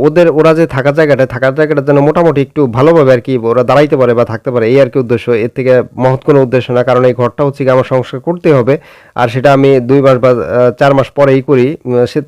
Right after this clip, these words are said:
দ্রুতই করবো আর কি। যাই হোক, এটা আমার করতে হবে, এই জন্য আমি আগামভাবে ওইভাবে কস্টিংটা করতেছি না, আমি একবারেই করবো। তো যাই হোক, পুটিংটা দেওয়া শেষ। দেওয়ার পরে আমার যে এক্সট্রা যে ম্যাটগুলো ছিল, মানে আগের পুরান যে সিরা ম্যাটগুলো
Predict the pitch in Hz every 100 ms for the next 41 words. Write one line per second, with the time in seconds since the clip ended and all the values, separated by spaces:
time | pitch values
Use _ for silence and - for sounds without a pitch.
0 | 139 143 196 196 175 196 180 165 131 147
1 | 185 135 139 147 - - 139 139 165 160
2 | 160 139 139 143 135 131 127 - 131 139
3 | 131 123 127 123 123 123 - 120 - 120
4 | 117 165 170 135 92 104 131 120 120 110
5 | 110 90 80 - - - - 131 151 156
6 | 165 160 151 151 147 147 143 151 165 -
7 | 120 131 143 147 135 117 131 123 139 113
8 | - 139 - 139 131 131 123 123 135 120
9 | 120 120 127 135 131 135 143 135 120 -
10 | 131 127 110 120